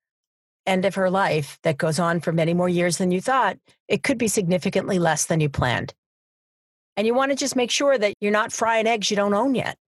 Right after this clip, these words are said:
You wanna be smart about that. In closing, even though there are these four places where you might help your parents with money, you know, whether it's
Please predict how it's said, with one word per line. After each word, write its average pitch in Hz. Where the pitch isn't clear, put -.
You 180
wanna 196
be 208
smart 233
about 170
that. -
In 214
closing, -
even 285
though 269
there 226
are 208
these 175
four 214
places 165
where 160
you 151
might 165
help 160
your 143
parents 180
with 175
money, 180
you 214
know, 196
whether 160
it's 139